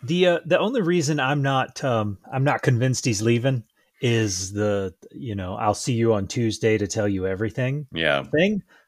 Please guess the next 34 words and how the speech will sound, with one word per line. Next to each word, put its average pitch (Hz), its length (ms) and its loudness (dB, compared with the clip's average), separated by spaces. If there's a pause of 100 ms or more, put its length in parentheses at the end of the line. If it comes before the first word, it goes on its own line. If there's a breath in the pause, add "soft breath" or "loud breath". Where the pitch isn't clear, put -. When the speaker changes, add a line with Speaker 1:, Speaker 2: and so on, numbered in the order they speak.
(140)
Speaker 1:
Um, 104 560 2 (840)
'cause 131 180 0
it's, - 240 -4
it 170 180 2
would 147 140 0
be 175 140 2
a 196 40 6
little 170 280 0
weird 139 340 4
for - 160 -6
them 127 200 -2
to - 120 -6
devote, 113 500 2 (300)
um, 95 640 -8 (460)
you 113 100 -4
know, 95 200 -4
post 143 340 2
War 127 180 0
Games 107 340 -4
to 110 100 -8
devote 104 280 -4
more 98 160 -6
T 107 160 -4
V 104 180 0
time 113 260 0
to 120 140 0
him 123 300 0
if 104 120 -2
he 113 120 6
was 95 160 0
leaving 101 280 2
anyway. 104 460 -2 (560 loud breath)
Uh, 98 200 -4
Speaker 2:
Yeah. 73 240 2